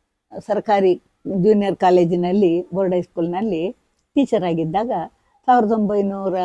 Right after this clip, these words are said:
ಎಂಬತ್ಮೂರರಲ್ಲಿ ನಾವು ಒಂದು ಪ್ರವಾಸ ಹೋಗೋಣ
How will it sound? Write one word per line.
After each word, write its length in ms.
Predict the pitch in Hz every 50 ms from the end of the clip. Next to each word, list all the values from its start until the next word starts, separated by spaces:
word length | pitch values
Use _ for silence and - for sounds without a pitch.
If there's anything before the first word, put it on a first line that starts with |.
| 180 175 175
ಎಂಬತ್ಮೂರರಲ್ಲಿ 1400 | 180 175 190 196 220 226 220 - - 185 202 240 262 233 226 202 165 156 165 180 233 302 320 254 175 165 - - _ _ _ _ _ _ _ _ _ _ _ _ _ _ _ 262
ನಾವು 240 | 294 349 320 285 269
ಒಂದು 200 | 254 247 302 269
ಪ್ರವಾಸ 380 | - 269 240 240 254 262 254 277
ಹೋಗೋಣ 420 | 214 220 220 185 175 185 175 170